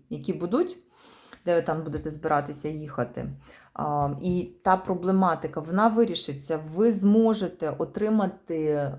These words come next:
ем, скажімо, те, що ви заслужили. Ото кармічне,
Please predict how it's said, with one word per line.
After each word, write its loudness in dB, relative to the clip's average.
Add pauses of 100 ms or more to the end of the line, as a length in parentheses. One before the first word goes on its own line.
(100)
ем, -2
скажімо, -2
те, 2
що -4
ви -4
заслужили. -4 (120)
Ото -2
кармічне, 0